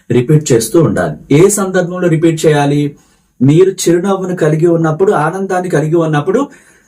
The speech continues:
రిలాక్స్ గా ఉన్నప్పుడు, అంతులేని ఒక డ్రీమ్ లాగా, ఒక కలల్లాగా, ప్రేమతత్వంతో మీరు నింపబడి ఉన్నప్పుడు,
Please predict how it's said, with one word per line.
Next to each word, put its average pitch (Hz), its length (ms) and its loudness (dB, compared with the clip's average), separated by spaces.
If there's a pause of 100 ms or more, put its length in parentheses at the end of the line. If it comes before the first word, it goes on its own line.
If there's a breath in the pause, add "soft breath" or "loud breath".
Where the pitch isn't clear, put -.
(100)
రిలాక్స్ 226 540 0
గా 226 100 2
ఉన్నప్పుడు, 208 640 -4 (280)
అంతులేని 220 760 0 (120)
ఒక 143 160 -4
డ్రీమ్ 175 500 0
లాగా, 185 260 -2
ఒక 151 180 -4
కలల్లాగా, 160 680 -2
ప్రేమతత్వంతో 165 800 -2
మీరు 147 160 -2
నింపబడి 151 640 0
ఉన్నప్పుడు, 135 640 0